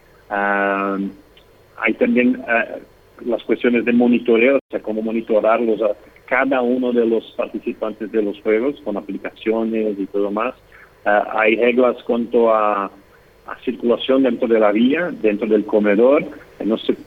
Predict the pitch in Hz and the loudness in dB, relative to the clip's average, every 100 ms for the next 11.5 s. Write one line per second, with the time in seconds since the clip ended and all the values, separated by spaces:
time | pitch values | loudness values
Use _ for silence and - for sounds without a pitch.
0 | - 113 - - 117 113 110 - 113 113 | -6 -6 -6 -2 2 4 2 2 4 6
1 | 143 143 120 110 107 127 165 190 - _ | 6 6 4 2 2 0 0 -4 -16 _
2 | _ _ _ - - 98 98 98 127 - | _ _ _ -10 -4 0 0 2 0 0
3 | 123 - 139 151 165 170 - - - - | -4 -2 0 2 2 2 -4 -20 -20 -4
4 | 123 - - 123 143 147 - 139 131 - | -4 -2 0 2 2 0 0 2 2 0
5 | 120 113 107 131 139 202 123 127 - - | -4 -4 -2 -2 2 2 4 2 -2 -10
6 | - 110 110 104 - - - - - 117 | -4 0 2 0 -4 -20 -20 -6 0 2
7 | 107 - 135 139 147 143 123 117 104 - | 2 2 2 0 -2 0 0 0 -6 -18
8 | - 123 117 117 - 107 95 87 87 82 | -6 -2 0 -2 -4 -4 -4 -6 -12 -12
9 | - 90 90 85 - - - _ 50 50 | -12 -8 -6 -6 -12 -20 -20 _ -8 -4
10 | 52 53 52 53 52 50 50 50 - - | -4 -4 -4 -6 -6 -8 -8 -12 -8 -6
11 | - 117 110 104 | -4 2 2 2